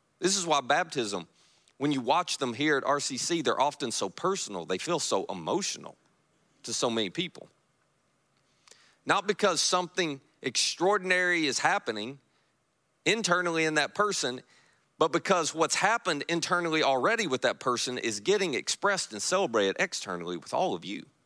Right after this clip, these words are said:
It's that person's way of saying, "God's done something extraordinary inside of me, and I just want to celebrate it with you. I want to show you physically, I'm, I've let go of all my sin, and I have embraced a brand new identity with Jesus."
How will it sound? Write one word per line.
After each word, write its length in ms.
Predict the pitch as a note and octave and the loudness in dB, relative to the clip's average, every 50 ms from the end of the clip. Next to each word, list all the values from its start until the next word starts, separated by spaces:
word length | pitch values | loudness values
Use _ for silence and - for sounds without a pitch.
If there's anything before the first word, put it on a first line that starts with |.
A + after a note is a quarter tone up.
| _ _ _ _ _ _ _ _ _ _ - - - - _ _ | _ _ _ _ _ _ _ _ _ _ -20 -20 -20 -20 _ _
It's 220 | F3 E3+ C3+ - - | 2 2 2 2 2
that 260 | C#3+ F#3 G#3+ G#3 - | 2 2 2 2 0
person's 460 | - G3+ G3 F#3+ - F3 E3+ C#3 C3+ | 0 0 2 2 0 -2 -4 -4 -2
way 280 | C#3 D#3 E3 F3 F3 D#3+ | 0 2 2 4 4 2
of 100 | C3 G#2+ | 0 0
saying, 360 | - - F3+ F3+ E3+ C#3+ B2 | 0 2 2 2 2 0 2
"God's 280 | B2+ D#3+ F#3+ F#3+ D#3+ C#3+ | 2 2 2 0 0 -2
done 140 | E3+ D3+ C#3 | -2 0 0
something 400 | - F3 D#3+ D3 - C#3+ B2 G2+ | 0 -2 -2 -2 -4 -6 -6 -6
extraordinary 840 | - - - - - - F3+ G#3 A3 F3 C3+ A2+ G2+ F#2+ F#2+ F#2 | -6 -4 -4 -4 -2 0 0 2 2 2 2 2 2 2 2 0
inside 380 | F2 E2+ - - E2+ E2+ E2 E2 | -2 -4 -4 -6 -6 -6 -8 -12
of 60 | D#2 | -14
me, 180 | - - - _ _ _ _ _ _ _ _ _ _ _ _ _ _ _ _ _ _ _ _ _ _ _ _ _ _ - | -16 -18 -20 _ _ _ _ _ _ _ _ _ _ _ _ _ _ _ _ _ _ _ _ _ _ _ _ _ _ -4
and 120 | A#2+ B2+ | 0 0
I 100 | D3+ G3 G#3 | 2 2 0
just 220 | G3+ F#3 - - | 0 -2 -2 -2
want 200 | D#3 D3 C#3 B2 | -2 -4 -2 -2
to 60 | - | -2
celebrate 560 | - - F3 F#3+ G#3 F#3 A2+ G#2 G2+ F#2 F2 | 0 0 0 2 2 0 0 2 0 0 0
it 100 | E2+ E2 | -2 -4
with 180 | - E2+ - - | -8 -10 -12 -12
you. 160 | - - - - _ _ _ _ _ _ _ _ _ - | -16 -20 -20 -20 _ _ _ _ _ _ _ _ _ 0
I 80 | D#3+ | 0
want 120 | G3+ A3+ E3 | 2 2 0
to 60 | C3+ | -2
show 260 | - - F#3 F#3 F#3 | 0 0 2 2 2
you 220 | F3+ E3 F3 F3 | 0 -2 -6 -10
physically, 600 | - - - G3+ G3 E3+ D#3+ C3 - A#2 G2+ G2 | -4 0 2 2 2 2 -2 -2 0 0 2 2
I'm, 220 | G#2 D3 E3+ C#3 - - | 2 2 0 -2 -2 0
I've 180 | C3+ D3+ E3 D3 | 0 0 0 0
let 240 | C3+ F3 E3 C#3+ | 0 -2 -2 -2
go 180 | C3 F3+ G3 E3 | -2 -2 -2 0
of 100 | B2 B2 | 0 0
all 120 | D3 D3+ | 0 0
my 160 | D3 D3 D3 C#3 | 0 0 0 0
sin, 380 | - - F3 F#3 E3 G2 F2+ | 0 -2 -2 -2 -2 -2 -2
and 120 | F2+ G2 A2+ | -2 0 0
I 180 | D3 F3+ D3+ | 2 2 2
have 140 | A2+ G2+ F2+ | 0 -2 -4
embraced 600 | G2 G#2 G2+ F2+ E2+ A#2 E3 F3+ D3+ - - - | -6 -8 -8 -6 -2 -2 0 0 -2 -4 -6 -6
a 60 | G2 F#2 | -8 -4
brand 320 | F2 B2+ D#3+ E3+ D3 B2 | -2 -2 -2 -2 -2 -4
new 160 | D3 D3+ C#3 | -4 -2 0
identity 480 | A#2 A2+ G#2+ G#2 C3+ C3 B2+ - - - | 0 -2 -2 -4 -8 -8 -8 -10 -12 -14
with 160 | - F#2 - | -14 -14 -14
Jesus." 540 | - A#2+ A#2+ G#2 - - - - - - | -14 -14 -12 -12 -12 -14 -14 -14 -16 -18